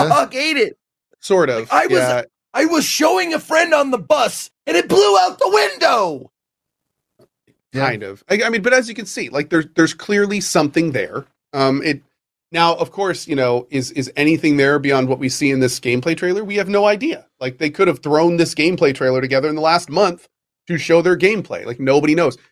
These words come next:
Speaker 2: And that's the problem. They've eroded trust so much with
Speaker 3: Yeah.
Speaker 2: the, with the gaming community that even when people,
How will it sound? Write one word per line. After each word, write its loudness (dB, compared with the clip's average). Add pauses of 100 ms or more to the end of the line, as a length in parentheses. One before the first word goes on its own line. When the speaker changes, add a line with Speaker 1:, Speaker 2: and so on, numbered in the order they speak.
(140)
Speaker 2:
And 0
that's 2
the -6
problem. -2
They've -2
eroded 2
trust -4
so 2
much -4
with 0
Speaker 3:
Yeah. -4
Speaker 2:
the, -2
with -8
the -10
gaming 0
community -8 (380)
that 0 (420)
even 2
when 4
people, 0